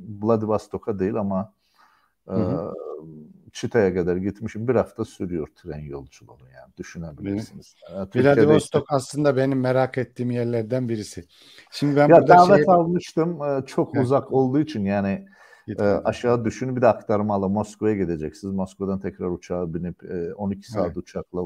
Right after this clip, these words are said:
Speaker 1: Vladivostok'a çok da cazip gelmedi. Belki direkt olsa idare edersin de ama çok yorucu olduğu için, yani sözün doğrusu, böyle pek
Speaker 2: Evet.
Speaker 1: uzak mesafeler <laughs>
Speaker 2: Evet.
Speaker 1: cazip gelmedi.
Speaker 2: Şimdi,
Speaker 1: Japonya
Speaker 2: e, ben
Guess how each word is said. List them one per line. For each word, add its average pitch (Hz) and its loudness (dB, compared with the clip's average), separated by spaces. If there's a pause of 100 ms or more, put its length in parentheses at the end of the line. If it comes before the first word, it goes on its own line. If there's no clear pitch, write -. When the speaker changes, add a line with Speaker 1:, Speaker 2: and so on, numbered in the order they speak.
Speaker 1:
Vladivostok'a 92 -4
çok - -12
da 104 -2
cazip 95 -4
gelmedi. 90 -2
Belki 101 -2
direkt 117 2
olsa 113 0 (140)
idare 107 4
edersin 127 0
de 107 -2 (640)
ama 117 -2
çok - 0
yorucu 110 4
olduğu 110 -2
için, 123 -8 (300)
yani 113 0
sözün 117 -4
doğrusu, 110 -2 (640)
böyle 107 2
pek 120 -2
Speaker 2:
Evet. 104 2
Speaker 1:
uzak 117 0
mesafeler 110 0
<laughs> - -4
Speaker 2:
Evet. 117 0
Speaker 1:
cazip 104 2
gelmedi. 101 -2
Speaker 2:
Şimdi, 175 2
Speaker 1:
Japonya 175 2
Speaker 2:
e, 151 0
ben 165 2